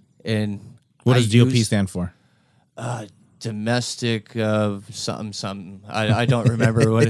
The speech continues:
Speaker 1: it,
Speaker 2: <laughs>
Speaker 1: but it, what, what it means is, like, if you don't do it this way, you can't call it this.
Speaker 2: Ooh, okay.
Speaker 1: Yeah, that's what it pretty much stands for.
Speaker 2: Okay, the regulation.
Speaker 1: Yeah, and, and Italy does that with a lot of dishes. You can't, you know, if you're in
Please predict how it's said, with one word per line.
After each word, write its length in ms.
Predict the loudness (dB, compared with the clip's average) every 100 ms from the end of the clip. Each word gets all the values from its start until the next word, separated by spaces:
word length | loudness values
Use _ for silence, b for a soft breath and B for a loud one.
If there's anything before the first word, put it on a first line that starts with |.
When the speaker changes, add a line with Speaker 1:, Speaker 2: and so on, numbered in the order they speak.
| 0
Speaker 1:
it, 100 | -6 -6 -10
Speaker 2:
<laughs> 220 | -10 -4
Speaker 1:
but 120 | 2
it, 60 | 2
what, 380 | 2 2 0 2
what 180 | 2 2
it 80 | 2
means 260 | -2 -2
is, 160 | -4 -2
like, 240 | -2 -4 -4
if 180 | -2
you 100 | 2
don't 260 | 4 4 2
do 140 | 2
it 160 | 2 0
this 260 | -4 -2 0
way, 200 | 2 4
you 240 | 2 -2
can't 320 | -2 -6 -6
call 340 | -8 -4 -2 -4
it 160 | -8
this. 380 | -14 -18 -16 -6
Speaker 2:
Ooh, 400 | 0 2 2 0
okay. 280 | 0 0 0
Speaker 1:
Yeah, 240 | 2 2 2
that's 260 | 2 2
what 200 | 2 2
it 280 | 0 -4 -8
pretty 140 | -6 -4
much 200 | -6 -8
stands 380 | -10 -10 -10 -2
for. 60 |
Speaker 2:
Okay, 300 | -2 0 -4 -4 -4
the 80 | 0
regulation. 720 | 2 2 0 0 0 -4 -4
Speaker 1:
Yeah, 440 | 0 2 2 -2 -8 -16 -8
and, 200 | -6 -4
and 300 | -4 -4 -2
Italy 320 | -2 -2 -4
does 200 | -4 -6
that 140 | -8
with 120 | -8 -10
a 60 |
lot 320 | -6 -4 -4 -8
of 80 |
dishes. 640 | -8 -8 -8 -12 -16 -20 -20 -20
You 280 | -18 -14 -14
can't, 340 | -10 -10 -12 _ _ _ _ _
you 100 | -12
know, 180 | -10 -8
if 180 | -10 -6
you're 160 | -2 -2
in 520 | -2 -2 -2 -4 -10